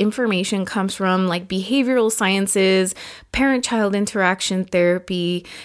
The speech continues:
behavioral modification, um, social learning theory. A lot of these things come from those, those theories and, um, backgrounds. So extinction burst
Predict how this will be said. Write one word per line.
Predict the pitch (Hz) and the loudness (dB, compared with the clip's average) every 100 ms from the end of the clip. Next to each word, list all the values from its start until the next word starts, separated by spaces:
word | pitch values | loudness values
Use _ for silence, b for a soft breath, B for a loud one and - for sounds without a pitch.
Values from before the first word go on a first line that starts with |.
| B | B
behavioral | 202 220 254 254 226 | -2 2 2 2 2
modification, | 180 190 180 - 175 - 175 170 175 170 B B B - | 2 0 -4 -4 -2 0 0 2 0 -4 B B B -4
um, | 190 180 170 - - | -2 0 0 -2 -4
social | - 269 262 247 | 0 0 2 2
learning | 190 185 185 185 | 2 2 0 -2
theory. | 185 175 175 175 175 B B | -2 0 2 0 -4 B B
A | - | 0
lot | 208 220 | 2 2
of | 247 | 2
these | 226 214 | 0 -2
things | - 196 196 | -2 -2 -2
come | - 196 196 | -4 -4 -2
from | 185 | -2
those, | 180 170 165 - - | 0 -2 -2 -4 -6
those | 170 190 185 180 - - | 0 2 2 0 -6 -8
theories | - 214 202 196 190 185 | 0 2 2 2 0 0
and, | 175 175 170 - | -2 -2 -4 -4
um, | 165 160 147 | -4 -4 -2
backgrounds. | 175 175 - 127 - - - B B B B | 0 0 -2 -4 -4 -6 -10 B B B B
So | - 220 208 202 - _ _ _ | 0 2 2 2 -2 _ _ _
extinction | 220 - - 381 494 - 233 180 | -2 -2 0 2 2 2 2 2
burst | 175 170 - - | 2 2 0 -2